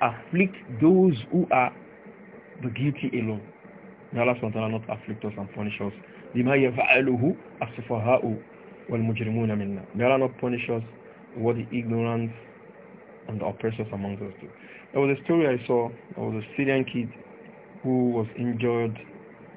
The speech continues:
um, during the Syrian crisis. And the little boy said that, um, "سأخبر الله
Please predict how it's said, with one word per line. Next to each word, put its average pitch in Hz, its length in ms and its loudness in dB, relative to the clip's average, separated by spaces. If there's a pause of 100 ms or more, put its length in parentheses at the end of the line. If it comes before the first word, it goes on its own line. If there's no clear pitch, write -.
(840)
um, 104 500 -2 (420)
during 120 280 0
the 110 60 -4 (100)
Syrian 107 240 0
crisis. 104 400 -8 (560)
And 117 100 -2
the 123 60 2
little 147 220 2
boy 131 240 4 (100)
said 113 280 4 (640)
that, 110 400 -2
um, 104 460 -6 (600)
"سأخبر - 540 0
الله 113 460 0